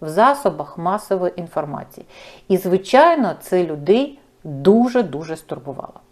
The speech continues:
Після того, як отаке бачення закону було поширено, е, вчора я бачила роз'яснення від Міністерства оборони, зокрема Ганна Маляр на своїй сторінці написала, що,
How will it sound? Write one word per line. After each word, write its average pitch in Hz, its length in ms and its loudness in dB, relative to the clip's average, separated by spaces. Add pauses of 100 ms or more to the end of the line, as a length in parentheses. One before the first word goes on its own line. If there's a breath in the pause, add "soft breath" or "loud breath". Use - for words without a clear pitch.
(420)
Після 269 320 4
того, 240 340 6
як 214 240 4
отаке 240 480 4
бачення 156 640 0
закону 156 500 0
було 147 260 -4
поширено, 370 640 0 (520 loud breath)
е, 180 80 6
вчора 277 320 4
я 196 140 6
бачила 190 420 2
роз'яснення 165 960 2 (220)
від 156 160 -6
Міністерства 156 640 -6
оборони, 147 540 2
зокрема 165 420 -4
Ганна 160 260 -2
Маляр 170 380 0
на 226 120 0
своїй 160 280 -8
сторінці 214 520 -4
написала, 190 600 0
що, 170 400 -2